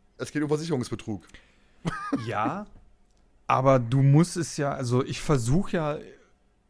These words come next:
Speaker 2: es so zusammenzufassen, dass jemand, der die Folge vielleicht überhaupt nicht kennt, eine ungefähre Ahnung hat, worum es geht. Und das in zwei Sätzen, wenn ich ihm sagen würde, ja, es geht um eine verfluchte Schale, es geht um Versicherungsbetrug, ja,
Speaker 1: <laughs>
Speaker 2: hä?
Speaker 1: H-,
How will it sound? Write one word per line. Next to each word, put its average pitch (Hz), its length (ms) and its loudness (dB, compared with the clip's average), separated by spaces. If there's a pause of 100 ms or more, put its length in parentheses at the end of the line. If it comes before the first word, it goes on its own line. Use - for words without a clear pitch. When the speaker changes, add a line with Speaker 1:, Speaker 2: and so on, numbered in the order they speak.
(280)
Speaker 2:
es 127 200 -2
so 143 160 2
zusammenzufassen, 143 1400 -2
dass 123 240 -2
jemand, 135 300 2
der 127 60 4
die 123 100 0
Folge 147 320 2
vielleicht 135 300 -2
überhaupt 131 400 0
nicht - 200 -8
kennt, 113 300 -4
eine 127 140 0
ungefähre 147 600 2
Ahnung 135 300 -2
hat, 120 180 0
worum 120 160 0
es 117 140 -4
geht. 120 300 -8 (500)
Und 127 160 -4
das 151 160 2
in 151 100 -4
zwei 127 240 0
Sätzen, 139 300 0
wenn 127 60 0
ich 123 60 -2
ihm 127 100 -2
sagen 131 260 2
würde, 135 160 0
ja, 120 120 6
es 147 120 -2
geht 147 100 -4
um 139 60 -2
eine 131 80 0
verfluchte 135 420 -6
Schale, 147 280 0
es 120 100 -6
geht 147 120 -4
um 127 60 -2
Versicherungsbetrug, 131 920 -4 (140)
ja, 107 260 -6 (140)
Speaker 1:
<laughs> - 120 -20
Speaker 2:
hä? 131 280 -4 (220)
Speaker 1:
H-, - 1300 -4